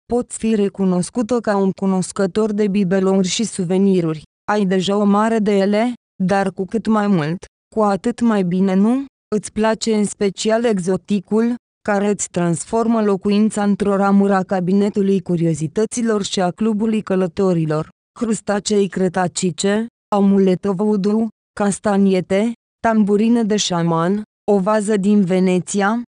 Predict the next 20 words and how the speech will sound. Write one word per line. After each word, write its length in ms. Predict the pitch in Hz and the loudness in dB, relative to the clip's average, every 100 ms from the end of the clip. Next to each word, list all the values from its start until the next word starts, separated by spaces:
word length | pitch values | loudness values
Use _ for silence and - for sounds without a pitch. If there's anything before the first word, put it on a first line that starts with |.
| _ | _
una 280 | 214 220 226 | 0 2 0
rece 300 | 214 208 220 | -2 -4 -4
cu 160 | 202 190 | -2 -4
săgeți, 560 | - 190 175 202 - - _ _ | -2 -2 0 -2 -2 -14 _ _
totul 360 | 214 196 220 | -4 -2 0
își 200 | 208 196 | -2 -2
va 160 | 202 202 | -2 -2
găsi 380 | 185 190 - 196 | 0 -2 0 0
locul 380 | 196 208 214 202 | 2 0 -2 -2
pe 160 | 214 | 0
raftul 500 | 202 208 196 - 233 | 0 0 -2 -4 -4
tău 220 | 196 226 226 | 0 0 0
ospitalier. 960 | 208 185 - 170 180 165 165 160 160 - - _ | -2 -4 -4 -4 -2 -2 -2 -2 -4 -8 -14 _
Acesta 400 | 190 185 233 - | -4 -2 -6 -4
este 200 | 247 - | -6 -2
un 140 | 220 202 | 0 0
portret 540 | 190 190 - 196 196 | 0 -2 0 -2 -2
general 580 | 202 214 208 208 214 240 | -2 2 2 2 0 -2
pentru 400 | 220 226 185 196 | -2 -2 -2 -4
tine. 440 | 170 196 165 160 | -4 -2 -2 -4